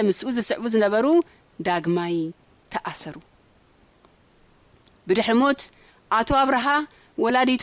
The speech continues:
ንቢትወደድ ወይዘሮ ቅድስቲ ሓላፍነት በዓል ቤተን ተረኪበን ብዛዕባ ሓለዋት ወደን ክሓታ ጀመራ። ንሰን ኣቐዲመን እውን ጌና ቃልሲ ኤርትራ ኣብ ከበሳታት ከይተወዓወዐ ከሎ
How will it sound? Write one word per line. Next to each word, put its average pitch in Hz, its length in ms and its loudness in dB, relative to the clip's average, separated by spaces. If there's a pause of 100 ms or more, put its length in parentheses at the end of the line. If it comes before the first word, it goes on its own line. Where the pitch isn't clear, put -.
ንቢትወደድ 247 580 0
ወይዘሮ 196 280 -2
ቅድስቲ - 420 -10 (500)
ሓላፍነት 220 640 0
በዓል 226 280 -2
ቤተን 214 320 0
ተረኪበን 226 640 0 (440)
ብዛዕባ 208 500 0
ሓለዋት 208 500 -2
ወደን 214 400 0
ክሓታ - 420 -10 (600)
ጀመራ። 170 500 -2 (540)
ንሰን 233 400 0
ኣቐዲመን 220 520 2
እውን 285 280 4 (400)
ጌና 220 340 0
ቃልሲ 294 380 0
ኤርትራ 294 300 0 (540)
ኣብ 254 260 2
ከበሳታት 269 600 0
ከይተወዓወዐ 214 760 0
ከሎ 196 320 -4